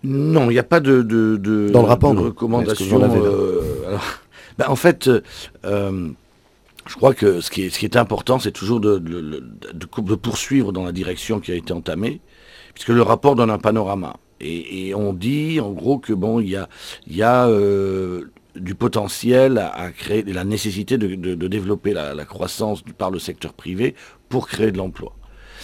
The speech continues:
Speaker 1: Il y a du potentiel pour, euh, disons, euh, la marge pour améliorer la situation de l'emploi,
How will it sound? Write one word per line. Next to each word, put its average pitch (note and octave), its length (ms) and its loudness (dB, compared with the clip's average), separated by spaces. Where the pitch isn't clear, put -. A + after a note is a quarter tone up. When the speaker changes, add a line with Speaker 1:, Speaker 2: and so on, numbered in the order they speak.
Speaker 1:
Il - 60 -8
y - 20 -2
a E2 40 -6
du D#2+ 120 -12
potentiel G#2+ 640 -2
pour, F2+ 280 -8
euh, D#2 140 -8
disons, F2 440 -8
euh, A1 200 -12
la E2+ 140 -8
marge G2+ 460 -2
pour F2 160 -6
améliorer G#2 680 2
la F#2 100 -6
situation - 460 -10
de D2+ 60 -6
l'emploi, D#2 440 -4